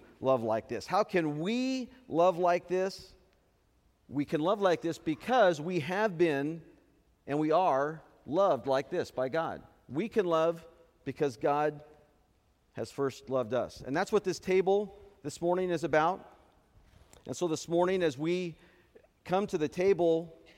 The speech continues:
and we come to the communion table, we're reminded that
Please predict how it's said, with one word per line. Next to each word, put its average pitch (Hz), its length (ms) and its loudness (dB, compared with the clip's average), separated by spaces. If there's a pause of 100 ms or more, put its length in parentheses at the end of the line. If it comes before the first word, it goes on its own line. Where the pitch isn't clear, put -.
(120)
and 151 80 -6
we 151 80 0
come 180 180 -2
to 170 80 -2
the 147 60 -2
communion 175 420 -4
table, 151 420 2
we're 175 140 2
reminded 156 720 0 (540)
that 139 440 -2